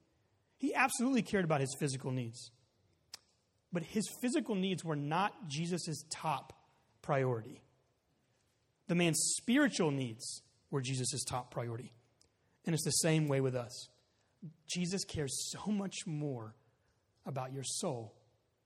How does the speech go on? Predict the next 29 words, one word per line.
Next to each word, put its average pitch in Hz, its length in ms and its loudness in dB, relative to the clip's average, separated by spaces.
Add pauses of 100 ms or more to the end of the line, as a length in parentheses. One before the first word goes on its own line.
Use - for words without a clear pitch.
(160)
than 151 100 -8
he 131 80 -4
does 120 180 -6
your 117 80 -10
body. 110 300 -16 (1500)
He 185 120 -4
cares 170 240 -6 (100)
so - 260 -4
much 226 320 -2
more 175 220 -2
about 143 300 -4
your 151 100 -4
soul 123 460 -6 (340)
than 135 140 -2
he 131 100 0
does 120 300 -4 (240)
our 135 100 -6
bodies. 117 460 -10 (420)
Remember, 151 240 0
he 131 160 0
knows 165 360 2
that, 117 200 -8 (380)
as 160 180 -4
the 190 80 -2
scriptures 226 640 -4 (100)
tell 233 260 -4
us, - 340 -14 (880)
one 220 400 4
day 240 240 6